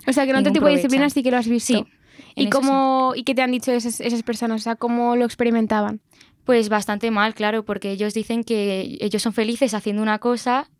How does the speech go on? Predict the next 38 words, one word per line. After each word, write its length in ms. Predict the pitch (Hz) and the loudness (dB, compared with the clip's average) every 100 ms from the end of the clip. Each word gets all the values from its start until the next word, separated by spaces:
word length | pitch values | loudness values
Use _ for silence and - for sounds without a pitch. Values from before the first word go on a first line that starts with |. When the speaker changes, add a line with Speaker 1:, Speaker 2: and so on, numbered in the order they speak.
| _ | _
Speaker 2:
y 180 | 226 208 | -2 -2
sus 160 | 214 | -2
padres 280 | - 196 220 | -2 -2 -2
les 140 | 214 202 | -4 -2
llevan 240 | 208 233 | 0 0
a 80 | 214 | -2
totalmente 560 | 208 196 202 208 208 226 | -4 -8 -4 -4 0 2
lo 100 | 208 | 2
opuesto. 460 | - 214 226 180 - - - | 0 -2 -2 -8 -10 -18 -20
Yo 60 | - 214 | -8 -2
conozco 240 | 220 214 | 0 2
a 20 | 226 | 0
una 140 | 220 | 0
persona 380 | 214 214 240 254 | -2 -2 0 2
que 400 | 233 202 190 185 | 0 0 -2 -4
quiere 220 | 202 202 | -4 -4
ser 500 | 208 214 214 214 214 - - - - | -4 -2 -2 -2 -2 -6 -18 -18 -8
dibujante 800 | 220 214 233 247 254 269 277 330 - - - _ | -4 0 2 2 4 4 4 0 -10 -20 -20 _
y 320 | 254 240 233 220 | -2 0 2 2
le 100 | 208 | 2
dicen 240 | 220 247 | 2 0
que 60 | 247 | 0
se 120 | 226 | 0
va, 140 | 202 | -2
que 120 | - 202 | -2 -2
no, 120 | 202 | -2
no, 120 | 202 | -2
que 120 | 202 | -4
eso 140 | 190 208 | -4 -4
no 80 | 202 | -2
tiene 180 | 208 208 | -2 -2
salidas 400 | 208 208 220 240 | -2 0 0 -2
y 60 | |
que 80 | 233 | -2
se 120 | 208 190 | -4 -2
vayan 320 | 190 208 214 | 0 0 0
a 460 | 208 190 185 180 180 | 0 0 0 -4 -4
por 580 | 185 180 180 180 175 | -2 0 2 0 -2